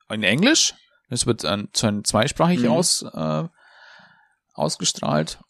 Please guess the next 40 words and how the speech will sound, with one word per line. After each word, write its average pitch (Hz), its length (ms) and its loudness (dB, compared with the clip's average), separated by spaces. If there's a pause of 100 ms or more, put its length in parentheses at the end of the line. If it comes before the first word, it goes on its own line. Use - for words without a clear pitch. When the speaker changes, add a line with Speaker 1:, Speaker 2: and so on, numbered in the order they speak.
Speaker 1:
Und 117 600 2
die 98 100 2
anderen 117 260 2
YouTuber, 113 480 2
das 101 160 0
ist, - 240 -2
sind 98 160 -4
alles 98 260 2
englischsprachige. 98 880 -2 (1120)
Ich 135 180 -2
hatte 143 180 4
mir 131 140 4
jetzt 110 220 4
Speaker 2:
Mhm. 104 60 -14
Speaker 1:
eine 135 320 0
Serie, 127 380 2
hatte 117 160 2
ich - 160 -4
mir, 117 460 2 (640)
ähm, 104 580 2 (640)
ja, 127 200 6
auf - 180 4
Japanisch 147 520 4
angeschaut. 180 640 2 (1600)
Da 117 100 -2
können 180 280 2
wir 127 140 4
auch 170 160 -2
noch - 240 -2
kurz, 151 320 4
das 123 140 -2
hat 127 80 6
jetzt 120 160 2
nichts - 180 -4
mit 131 160 -6
Essen 156 260 0
zu 143 120 -2
tun, 147 160 -2
das 131 100 4
hat - 120 -2